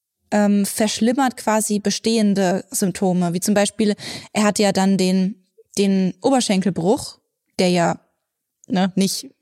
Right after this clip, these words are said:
kann's ja schlecht simulieren, so ein Oberschenkelbruch. Also er hat sich den Oberschenkel gebrochen und hat da dann aber die Symptome quasi verlängert, verschlechtert, dafür gesorgt, dass es nicht richtig heilen kann. Ähm, der Harnverhalt war wahrscheinlich was, was er vielleicht,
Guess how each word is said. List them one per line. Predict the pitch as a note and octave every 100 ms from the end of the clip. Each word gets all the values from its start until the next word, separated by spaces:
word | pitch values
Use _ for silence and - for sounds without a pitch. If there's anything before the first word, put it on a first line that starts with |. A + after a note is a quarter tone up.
| _ -
kann's | G3 F3+
ja | F3+
schlecht | - F#3+ -
simulieren, | F#3+ F3 G#3 B3 D4 E4
so | C4+
ein | B3
Oberschenkelbruch. | B3 B3 A#3+ A#3 A3 C4 B3
Also | F#3+ F#3+
er | G3+
hat | G#3+
sich | G3+
den | G3+
Oberschenkel | - G#3 G#3 G3 G3+
gebrochen | F#3+ - G#3 B3+ C4 C#4+ - - - -
und | A3
hat | G#3+ -
da | G#3+ A3+
dann | A#3+ A3
aber | G#3+ G#3 G3+
die | G3+ G3 G3+ - - _ -
Symptome | G3+ G#3+ G#3 A3+ G#3+ G#3
quasi | G3 F#3+ F#3+
verlängert, | G#3 G3 G#3+ G#3+ G3 -
verschlechtert, | F3+ G3+ G3+ - F#3+
dafür | F3+ -
gesorgt, | F#3 F3 F3
dass | F#3
es | F3
nicht | F3+ F3+ -
richtig | F#3 F3+ G3+
heilen | G#3 A3+ G#3+
kann. | A3 G3 G3 G3 - - - - _ -
Ähm, | G3+ G3 G3 F#3+
der | F#3+ G3
Harnverhalt | A3 B3+ A#3 G#3 G3+ G3
war | F3+
wahrscheinlich | F#3 - G3+ F#3+ -
was, | F#3 -
was | F3+
er | -
vielleicht, | - F3+ F3+ -